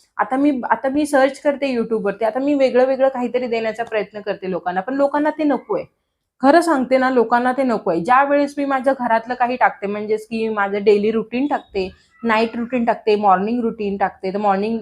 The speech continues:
मॉर्निंग रुटीन अजूनपर्यंत चॅनलवर अप-, अपलोड झालेलं नाहीये, आता मला करायचं आहे.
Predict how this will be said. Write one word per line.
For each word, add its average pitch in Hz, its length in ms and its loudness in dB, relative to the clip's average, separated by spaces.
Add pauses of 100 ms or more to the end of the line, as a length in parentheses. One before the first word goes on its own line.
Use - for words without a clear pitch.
मॉर्निंग 202 460 0
रुटीन 233 260 -4
अजूनपर्यंत 220 480 -4
चॅनलवर 214 480 -4
अप-, - 280 -4
अपलोड 208 340 0
झालेलं 208 400 -2
नाहीये, 185 200 -6
आता - 220 -8
मला 202 160 -6
करायचं 214 440 -2
आहे. 196 200 -6